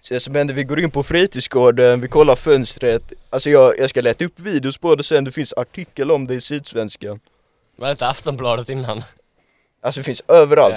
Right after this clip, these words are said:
Speaker 2: Ja,
Speaker 1: jag,
Speaker 2: okej.
Speaker 1: jag ska visa sen jag söker upp till det. Och, eh,
Speaker 2: Men
Speaker 1: och så
Speaker 2: söker
Speaker 1: ko-,
Speaker 2: ni upp
Speaker 1: kommer
Speaker 2: det nu,
Speaker 1: polisen
Speaker 2: eller?
Speaker 1: med pistoler och
Speaker 2: Ja.
Speaker 1: bara, "Lägg det där!" och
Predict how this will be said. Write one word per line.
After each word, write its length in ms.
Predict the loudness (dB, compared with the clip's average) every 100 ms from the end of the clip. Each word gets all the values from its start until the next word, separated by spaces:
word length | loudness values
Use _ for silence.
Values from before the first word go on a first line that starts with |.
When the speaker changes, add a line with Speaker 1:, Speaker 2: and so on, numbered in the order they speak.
| 0
Speaker 2:
Ja, 40 |
Speaker 1:
jag, 120 | 2 2
Speaker 2:
okej. 80 | 0
Speaker 1:
jag 80 | -2
ska 140 | -2
visa 300 | -2 -4 -4
sen 140 | 0 -2
jag 100 | -2
söker 320 | -6 -6 -6
upp 180 | -8 -10
till 140 | -10
det. 180 | -10 -10 _ _ _ _ _ _ _ _ _ _ _ _ _ _ _ _
Och, 360 | -8 -8 -8 -4
eh, 560 | -2 4 6 6 4 2
Speaker 2:
Men 80 |
Speaker 1:
och 60 | 0
så 60 | 0
Speaker 2:
söker 220 | -2 -4
Speaker 1:
ko-, 60 |
Speaker 2:
ni 100 | -4 -4
upp 40 |
Speaker 1:
kommer 160 | -2 0
Speaker 2:
det 60 | 0
nu, 20 |
Speaker 1:
polisen 400 | 0 0 0 0
Speaker 2:
eller? 80 | 0
Speaker 1:
med 380 | 2 4 4 0
pistoler 540 | -8 -2 0 0 0
och 80 | 0
Speaker 2:
Ja. 40 | 4
Speaker 1:
bara, 260 | 6 6
"Lägg 320 | 6 6 6
det 80 | 4
där!" 300 | 4 6 6
och 360 | 4 4 2